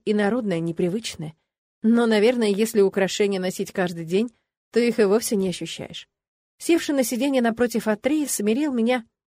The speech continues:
с внимательным взглядом. «Волнуешься?» «Просто непривычно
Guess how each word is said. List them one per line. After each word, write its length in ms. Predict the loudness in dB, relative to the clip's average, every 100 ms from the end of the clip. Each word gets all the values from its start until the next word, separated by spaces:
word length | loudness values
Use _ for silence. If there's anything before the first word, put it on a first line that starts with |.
| _ _ _
с 80 | 0
внимательным 580 | 4 6 4 2 -4 -6
взглядом. 440 | -6 -10 -10 -14 _ _ _ _ _
«Волнуешься?» 640 | 2 4 6 4 2 -2 -14 _ _ _ _ _ _
«Просто 280 | -4 -2 2
непривычно 760 | 2 2 0 -2 -4 -8 -12